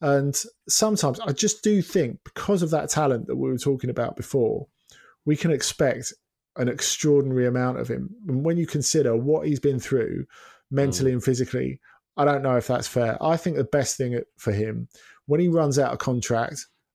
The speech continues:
Speaker 1: uh, at Dortmund this summer, get away, maybe get out of the Bundesliga. I know there's interest in, in France for him, and Nice were one of the clubs who've, um, been mentioned, which is really interesting because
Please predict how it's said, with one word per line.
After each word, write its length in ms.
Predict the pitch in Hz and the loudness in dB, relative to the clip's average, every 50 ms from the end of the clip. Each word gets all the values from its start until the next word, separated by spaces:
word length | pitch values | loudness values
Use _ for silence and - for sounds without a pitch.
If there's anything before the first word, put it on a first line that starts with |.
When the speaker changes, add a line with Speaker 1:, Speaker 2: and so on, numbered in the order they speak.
| _ _ - | _ _ -2
Speaker 1:
uh, 200 | 123 120 110 - - _ _ _ _ - | -2 0 -2 -2 -6 _ _ _ _ -4
at 140 | 120 117 | -4 0
Dortmund 460 | - 123 117 120 - 123 117 113 107 - - | 0 0 0 0 0 -2 -2 -2 -4 -4 -4
this 180 | - 113 - - | -4 -2 -2 0
summer, 400 | - 120 110 110 110 107 110 110 _ _ _ _ _ _ _ _ _ _ _ _ - | 0 0 0 0 0 -2 -4 -8 _ _ _ _ _ _ _ _ _ _ _ _ 2
get 160 | 156 143 135 | 4 4 6
away, 560 | 127 123 123 117 117 113 113 120 110 110 - _ _ _ - - - - | 6 6 6 4 4 4 2 0 -2 -6 -10 _ _ _ -20 -16 -6 -2
maybe 200 | 131 131 131 127 | 0 0 2 2
get 200 | - 151 143 120 | 2 2 2 4
out 140 | 131 127 127 | 2 2 0
of 80 | 123 | 0
the 80 | 110 110 | 0 0
Bundesliga. 680 | 104 131 120 120 120 - - 131 123 123 123 127 120 | 2 2 2 2 2 2 2 2 4 4 4 2 2
I 120 | 131 131 | 2 0
know 160 | 127 135 143 143 | 2 2 4 4
there's 160 | 139 135 123 | 4 4 2
interest 500 | 135 131 123 - - 135 123 101 - - | 2 0 0 0 0 -2 -2 -2 -2 -2
in, 340 | 127 120 117 117 113 113 110 _ _ _ _ _ _ _ _ - | -2 0 0 -2 -4 -6 -8 _ _ _ _ _ _ _ _ -6
in 140 | 127 117 104 | -4 -4 -2
France 420 | - - 131 127 127 127 123 - | 0 0 2 2 2 0 -2 -4
for 280 | - - 120 110 113 113 | -2 0 2 2 4 2
him, 80 | 113 120 | 2 0
and 180 | 117 113 117 | 0 0 2
Nice 380 | 127 139 147 135 - - - - | 0 0 0 0 -2 -4 -4 -2
were 80 | 127 | -2
one 200 | 117 113 123 120 | 0 0 0 0
of 100 | 117 110 | 0 0
the 60 | 113 110 | -2 -2
clubs 380 | - - 117 117 110 110 - | -2 0 0 0 0 -2 -2
who've, 300 | - 107 110 107 104 - _ _ - - - - - - _ | -2 -2 -2 -2 -4 -8 _ _ -20 -20 -20 -20 -20 -14 _
um, 500 | - 127 117 113 110 113 113 117 113 143 - _ _ _ _ - 139 - | -2 -2 0 0 0 -2 -4 -6 -8 -10 -16 _ _ _ _ -14 -6 -2
been 180 | - 127 120 120 | 0 2 2 2
mentioned, 440 | 123 120 120 117 - - 110 113 | 2 0 0 -2 -2 -2 -2 0
which 160 | 127 123 - - | 0 -2 0 -2
is 100 | 131 156 | 0 2
really 260 | 180 175 156 143 147 | 2 4 4 4 2
interesting 520 | 151 139 - - 120 104 - - 120 117 | 2 0 0 -2 -2 -2 -4 -4 -4 -4
because 280 | 107 110 - 139 120 | -4 -2 -2 -2 -2